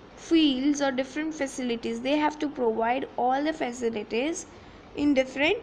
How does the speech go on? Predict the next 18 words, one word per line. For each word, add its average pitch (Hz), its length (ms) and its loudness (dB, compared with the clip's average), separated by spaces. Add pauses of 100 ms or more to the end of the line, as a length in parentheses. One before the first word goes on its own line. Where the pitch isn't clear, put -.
(160)
fields. - 500 -8 (300)
How 349 240 4
does 294 400 0
the 302 80 -6
government 294 500 -2
arrange 233 480 -2 (240)
for 247 380 0
all 226 260 2
this? 220 240 -6
How, 311 320 2 (100)
how 302 300 2
is 359 180 4
this 320 220 0
government 254 520 0
managing 233 500 -2
all 226 160 0
these 233 180 -6
things? 226 380 -8